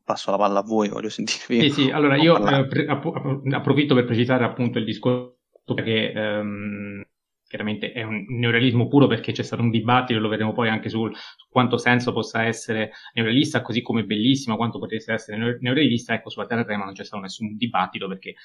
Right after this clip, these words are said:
Speaker 2: ehm, assolutamente appartiene a quel tipo di, a quel tipo di corrente. Tuttavia, eh, come giustamente hai detto tu, non può essere definito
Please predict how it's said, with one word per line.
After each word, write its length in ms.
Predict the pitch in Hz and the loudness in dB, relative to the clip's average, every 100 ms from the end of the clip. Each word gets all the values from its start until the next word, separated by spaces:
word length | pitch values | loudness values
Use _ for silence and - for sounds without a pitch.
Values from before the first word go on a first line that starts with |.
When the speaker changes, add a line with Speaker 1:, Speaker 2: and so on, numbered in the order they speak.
| - - - | -20 -20 -14
Speaker 2:
ehm, 540 | 95 92 92 87 87 87 90 _ _ - | -10 -6 -6 -6 -8 -10 -14 _ _ -12
assolutamente 720 | - - 117 120 123 120 123 | -10 -2 2 4 6 4 2
appartiene 840 | 127 - 127 123 - 117 113 110 | 0 2 2 0 -2 0 0 -2
a 120 | 113 113 | -4 -8
quel 160 | 113 | -8
tipo 200 | - 117 | -8 -10
di, 240 | 110 110 101 | -6 -6 -6
a 80 | - | -10
quel 140 | - | -10
tipo 180 | 113 120 | -8 -6
di 60 | 117 | -4
corrente. 560 | 120 113 117 104 101 - - - | -4 -2 -2 -4 -8 -14 -18 -12
Tuttavia, 1300 | 127 123 170 113 113 123 117 113 107 101 98 95 92 | -8 0 2 2 2 2 0 -4 -6 -10 -12 -10 -10
eh, 60 | 95 | -12
come 120 | 101 | -16
giustamente 380 | 110 - 110 117 | -12 -10 -8 -6
hai 60 | |
detto 140 | 131 139 | -4 -4
tu, 180 | 104 - _ - | -4 -8 _ 0
non 220 | 151 139 | 2 2
può 280 | 117 107 - | 0 -2 -6
essere 340 | 110 107 101 | -8 -8 -8
definito 540 | 101 107 113 107 104 | -8 -4 -4 -4 -8